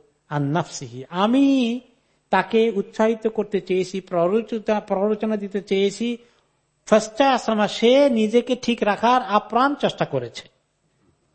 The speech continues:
এর চেয়ে আর বড় দলিলের কি দরকার আছে? সাত নম্বর হচ্ছে যে যে তিনি আল্লাহর কাছে চেয়েছেন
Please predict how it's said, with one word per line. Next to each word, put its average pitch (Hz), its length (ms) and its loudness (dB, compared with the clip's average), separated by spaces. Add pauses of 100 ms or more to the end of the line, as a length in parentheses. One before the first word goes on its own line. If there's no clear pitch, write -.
(160)
এর 226 200 6
চেয়ে 262 120 4
আর 233 100 4
বড় 202 240 4
দলিলের 190 420 0
কি 226 100 -6
দরকার 165 340 -2
আছে? - 220 -20 (1700)
সাত - 360 2
নম্বর 240 280 2
হচ্ছে 208 720 -2 (800)
যে 135 240 -12 (460)
যে 165 100 -4
তিনি 233 560 4 (480)
আল্লাহর 233 380 6
কাছে 220 240 0 (240)
চেয়েছেন 226 640 2